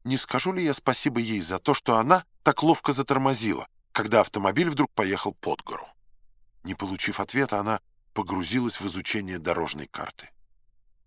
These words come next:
Я вышел из автомобиля и начал колесование, как называла эту операцию покойная Шарлотта. Мне казалось,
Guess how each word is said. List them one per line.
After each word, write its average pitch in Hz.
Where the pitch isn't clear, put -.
Я 82
вышел 98
из 82
автомобиля 92
и 95
начал 98
колесование, 82
как -
называла 85
эту 80
операцию 82
покойная 78
Шарлотта. 67
Мне 85
казалось, 92